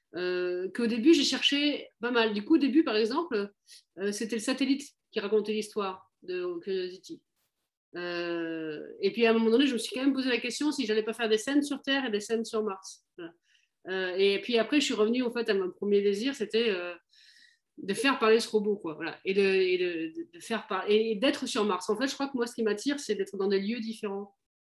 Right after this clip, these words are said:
Là, dans des lieux stylistiques différents, mais aussi le fait que j'avais envie de décrire Mars, parce que Mars n'est pas tellement décrite, en fait, dans la littérature de langue française, quoi. Il y a Seul sur Mars, euh, il y a Mars la Rouge, enfin, il y a quelques grands, mais c'est plutôt des livres de science-fiction.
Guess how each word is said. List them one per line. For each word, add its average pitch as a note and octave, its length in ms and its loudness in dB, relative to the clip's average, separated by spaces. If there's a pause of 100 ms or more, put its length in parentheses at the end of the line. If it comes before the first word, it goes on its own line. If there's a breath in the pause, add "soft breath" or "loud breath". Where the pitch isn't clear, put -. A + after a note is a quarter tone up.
(340)
Là, F3 160 -4
dans F3 120 -4
des F3+ 100 -4
lieux F#3+ 140 -4
stylistiques A3+ 500 0
différents, G#3+ 500 -4 (300 soft breath)
mais G3 100 2
aussi G#3 280 4
le C4 80 4
fait C#4 160 -2
que - 60 -10
j'avais G3 180 0
envie A3+ 180 2
de G#3 60 0
décrire A3+ 420 -4
Mars, C#4 300 0
parce F3 120 -10
que - 60 -14
Mars A#3 260 -4
n'est G3+ 100 4
pas G#3 200 -8 (320)
tellement C4 260 4
décrite, C4 360 0
en A3 40 0
fait, A3+ 140 -4
dans G3 100 -2
la G3 120 0
littérature G3 500 -6
de F#3 80 -6
langue F#3 240 -6
française, G3 540 -10
quoi. D#3 180 -18 (560 soft breath)
Il F#3 60 -6
y F#3 60 0
a F3+ 100 -4
Seul G#3+ 220 -2
sur G3+ 180 -4
Mars, G#3+ 320 -2
euh, E3+ 400 -6 (520 soft breath)
il E3+ 40 -6
y F3 40 -2
a F3 40 -2
Mars F#3 240 -4
la G3 100 -4
Rouge, G#3+ 420 0
enfin, F#3 160 -4
il F#3 80 0
y F#3 40 0
a F3+ 100 -4
quelques G3+ 400 -2
grands, G3 380 4
mais G3+ 100 2
c'est G#3 160 -6
plutôt A3+ 240 -4
des C4+ 80 0
livres B3+ 160 0
de A#3 60 -2
science-fiction. A#3+ 640 -4